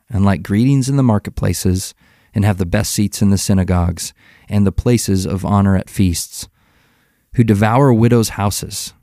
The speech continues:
and for a pretense make long prayers. They will receive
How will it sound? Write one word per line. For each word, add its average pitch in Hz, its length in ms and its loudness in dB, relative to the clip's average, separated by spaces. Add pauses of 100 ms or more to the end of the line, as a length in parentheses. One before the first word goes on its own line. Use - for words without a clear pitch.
(460)
and - 160 -4
for 113 180 2
a 98 60 2
pretense 113 640 0
make 101 220 2
long 120 440 2
prayers. 110 720 -2 (640)
They 110 180 2
will 143 220 2
receive 101 800 0